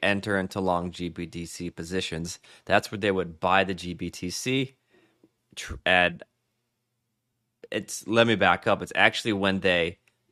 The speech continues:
when they enter, when an organization like Three Arrows Capital or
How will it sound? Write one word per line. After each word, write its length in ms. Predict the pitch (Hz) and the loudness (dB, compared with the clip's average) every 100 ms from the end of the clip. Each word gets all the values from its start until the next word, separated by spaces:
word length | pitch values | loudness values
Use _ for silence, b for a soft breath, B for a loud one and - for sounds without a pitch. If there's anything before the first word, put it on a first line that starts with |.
| - | -8
when 260 | 107 117 | -2 2
they 120 | 107 | 2
enter, 540 | - 110 139 160 143 - | 2 0 0 0 0 0
when 440 | 104 107 107 104 - _ - - - | 0 2 2 2 -4 _ -20 -16 -2
an 260 | 87 92 - | 0 0 2
organization 720 | 117 135 131 101 104 104 104 | 2 2 0 0 0 0 -2
like 240 | 90 87 | -2 -2
Three 140 | - 98 | -2 2
Arrows 280 | 92 90 - | 2 0 -2
Capital 640 | 101 87 - 82 90 90 _ _ _ | -2 -2 -2 -4 -4 -6 _ _ _
or 520 | - 117 110 107 98 | 2 4 4 4 2